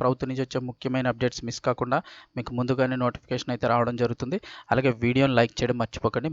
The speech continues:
మరింత మందికి సమాచారం చేరుతుంది. ఇంక వివరాల్లోకి వెళ్ళిపోదాం. ఎన్నికల వేళ కీలక పరిణామం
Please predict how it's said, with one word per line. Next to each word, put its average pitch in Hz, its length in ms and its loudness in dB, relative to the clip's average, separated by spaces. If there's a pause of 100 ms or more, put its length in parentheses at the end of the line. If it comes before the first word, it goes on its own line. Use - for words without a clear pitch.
మరింత 120 300 -2
మందికి 123 220 -6 (100)
సమాచారం 110 480 -4
చేరుతుంది. 104 400 -4 (140)
ఇంక 113 160 -12
వివరాల్లోకి 123 440 2
వెళ్ళిపోదాం. 123 360 -2 (720)
ఎన్నికల 214 360 4
వేళ 226 140 10 (100)
కీలక 214 280 6 (100)
పరిణామం 202 420 8